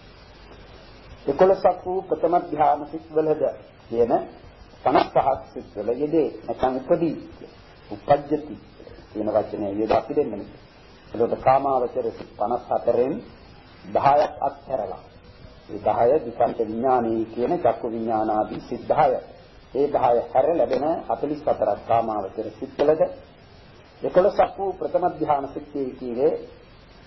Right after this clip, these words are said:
ඒ රූපාවචර ප්‍රථම ධ්‍යාන සිත් තුනක්, ලෝකෝත්තර සිත්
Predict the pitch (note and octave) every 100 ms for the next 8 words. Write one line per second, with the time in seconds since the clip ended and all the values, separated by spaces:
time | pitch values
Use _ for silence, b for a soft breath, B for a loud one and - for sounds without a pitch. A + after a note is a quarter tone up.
0 | - A#2+ A#2 D#3+ F3+ F3 D#3+ D#3 D#3 D3+
1 | E3 - - - - - - C3+ C3+ A#2+
2 | A#2+ B2+ A#2 A#2 A2 - - C3+ F3 -
3 | - - - - - - - G#2+ G#2+ D3+
4 | F#3+ D#3+ C3+ - A2 - -